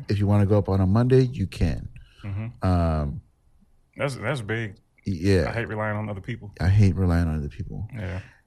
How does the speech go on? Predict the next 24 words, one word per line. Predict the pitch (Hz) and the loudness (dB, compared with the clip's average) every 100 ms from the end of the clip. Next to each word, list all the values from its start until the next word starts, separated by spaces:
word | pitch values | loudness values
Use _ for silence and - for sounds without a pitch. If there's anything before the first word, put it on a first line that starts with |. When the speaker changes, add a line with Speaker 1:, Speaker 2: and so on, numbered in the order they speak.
| _ _ | _ _
Speaker 1:
I | 180 | 4
mean, | 196 185 | 4 4
I | 156 | 6
wish | 175 180 - | 8 8 6
I | 104 | 2
could. | - 127 127 147 | 4 6 8 6
I'm | 123 | 6
not | 127 117 | 4 4
gonna | 110 | 4
lie | 107 107 | 4 2
and | 104 | 2
say | 104 | 2
I | 92 | 4
hate | 101 107 117 | 4 6 4
it. | 120 | 2
I | 110 | 2
wish | 110 104 | 2 2
I | 85 95 | -2 -4
could. | - - 127 127 139 151 - - - - | -8 0 4 6 4 0 -12 -20 -20 0
I | 107 117 | 4 4
just, | 110 120 110 - - | 4 2 2 -2 -2
I, | 92 92 - _ - | 0 0 -6 _ -6
I | 92 98 | 0 0
can't. | 92 - 90 | 0 2 2